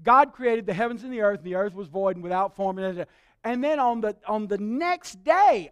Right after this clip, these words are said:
all he did was he separated the waters down low from the waters above,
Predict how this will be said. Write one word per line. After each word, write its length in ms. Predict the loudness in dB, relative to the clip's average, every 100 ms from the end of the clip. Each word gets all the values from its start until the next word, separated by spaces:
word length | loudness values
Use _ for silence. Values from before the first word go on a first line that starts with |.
| 2
all 320 | 6 8 6
he 140 | 2
did 460 | -4 -6 -2 -2 -4 _ _ _ _ _ _ _
was 160 | -10 -8
he 100 | -10
separated 560 | -8 -6 -2 -2 -2
the 80 | -8
waters 480 | -4 -4 -4 -8 -4
down 320 | -4 -2 -6
low 260 | -8 -10 -14
from 240 | -16 -14
the 80 | -12
waters 460 | -8 -6 -8 -12 -12
above, 640 | -10 -6 -6 -6 -12 -18